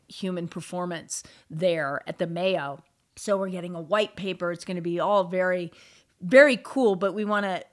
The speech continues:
bring that out to sports teams, but we also wanna have it out here in, um,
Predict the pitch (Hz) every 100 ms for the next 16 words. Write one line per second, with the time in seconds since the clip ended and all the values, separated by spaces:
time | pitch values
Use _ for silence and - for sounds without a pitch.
0 | - 180 196 196 196 190 180 160 - 175
1 | 165 - - - 302 320 320 - 240 196
2 | - 190 226 226 247 - 277 202 185 185
3 | 180 180 170 175 180 170 156 185 180 165
4 | 160 - 170 165 156